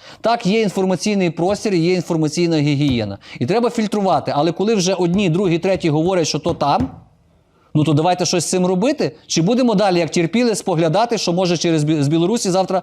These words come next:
ще щось прилетить? А те, що летить з Білорусі, воно на якому аеродромі стоїть? А ми до нього достаємо чи не достаємо?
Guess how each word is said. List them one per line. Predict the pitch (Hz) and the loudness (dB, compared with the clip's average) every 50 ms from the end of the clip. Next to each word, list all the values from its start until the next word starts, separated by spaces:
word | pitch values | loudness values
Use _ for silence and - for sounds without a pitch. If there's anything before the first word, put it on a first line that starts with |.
| - - - | -4 -10 -8
ще | - - 262 262 | -4 -2 0 0
щось | - - 147 - | 0 0 -2 -2
прилетить? | - 147 131 117 113 - - 95 - - _ _ _ _ _ _ _ _ - - - | -2 -2 -2 0 -2 -4 -6 -10 -10 -12 _ _ _ _ _ _ _ _ -20 -6 -4
А | 143 | -4
те, | 143 - 254 247 | -2 0 0 0
що | - 254 | 0 0
летить | 247 240 233 240 247 196 | 0 0 0 0 0 0
з | 160 | 0
Білорусі, | 165 190 202 208 226 233 190 - 165 | 0 -2 -2 0 0 -2 -2 -2 -2
воно | 147 156 180 208 | -2 0 0 0
на | 208 202 | 0 0
якому | 202 196 - 240 202 156 | -2 0 -2 -2 0 0
аеродромі | 139 139 151 160 160 156 127 107 107 | 0 0 0 -2 -2 -2 -4 -4 -6
стоїть? | - - - 117 101 90 - _ _ _ _ _ _ _ _ _ _ _ _ _ - | -8 -8 -6 -6 -6 -8 -10 _ _ _ _ _ _ _ _ _ _ _ _ _ -2
А | 151 165 | -2 0
ми | 190 226 | 0 0
до | 226 254 | 0 2
нього | 254 269 262 254 | 2 2 2 2
достаємо | 254 233 240 - - 254 262 302 320 277 | 2 0 0 0 0 2 2 2 2 0
чи | - 240 | 0 -2
не | 208 208 | -2 -2
достаємо? | 185 190 180 - 170 139 117 101 95 | -2 -2 -2 -2 -2 -2 -2 -4 -6